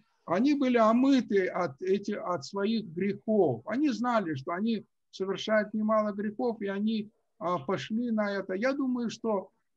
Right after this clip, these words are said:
э, само вот этот акт самого крещения, он не, не новый. Вообще прообразом крещения является, э, что при храме находилась такая большая ёмкость, да,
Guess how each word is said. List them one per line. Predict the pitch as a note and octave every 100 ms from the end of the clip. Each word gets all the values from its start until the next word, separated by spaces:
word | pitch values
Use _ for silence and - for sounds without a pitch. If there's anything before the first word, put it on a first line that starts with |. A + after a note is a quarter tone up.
| _ _ -
э, | - - B3+
само | A3 A#3 C4+
вот | B3 A3
этот | A3+ A3 G#3 - -
акт | A#3+ A#3+ A#3 -
самого | G#3+ G#3+ G#3+ G3+
крещения, | G3+ F#3+ - A#3 A3 G3+
он | G3 G#3 F3+ - _ _ -
не, | G3 G3+ E3+ E3+
не | F3 F3+ G#3 A#3+ A3+
новый. | G#3 F#3 A3 A3 F#3 D#3+ C3+
Вообще | D3+ E3+ - A#3 G#3+ - _ _
прообразом | - G3 G#3 B3+ A#3 G#3+ G3 G#3+
крещения | G#3 G3 F3+ A#3+ A#3 A3+ G3
является, | F#3 G#3 G#3+ G3+ - G3+ F3+ - _ _ _ _ -
э, | F3 F3+ E3+
что | C3 G#3
при | F#3+ G3
храме | - G#3 G#3 G#3
находилась | G3+ F3 F3+ F3+ G#3 G3+ F3
такая | F#3+ - G3 F#3
большая | F3+ - G3+ F#3
ёмкость, | F3+ A3 A3 G3+ F3+ D#3
да, | D#3+ F#3+ G3